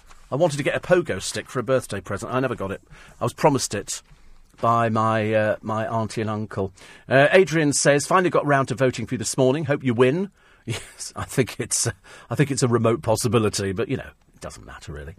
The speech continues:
Uh, eight four eight five oh, steve at L B C dot co dot U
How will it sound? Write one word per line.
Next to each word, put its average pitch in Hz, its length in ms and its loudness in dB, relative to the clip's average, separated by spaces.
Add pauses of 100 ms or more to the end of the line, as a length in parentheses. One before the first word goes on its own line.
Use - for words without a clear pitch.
(420)
Uh, 135 640 8
eight 202 160 4
four 165 140 4
eight 160 120 -2
five 131 380 0 (100)
oh, 151 360 6
steve 165 340 0
at 120 60 -2
L 117 120 2
B 113 120 -2
C 123 320 -2
dot 120 320 -2
co 123 240 0
dot 110 300 -6
U 107 80 -6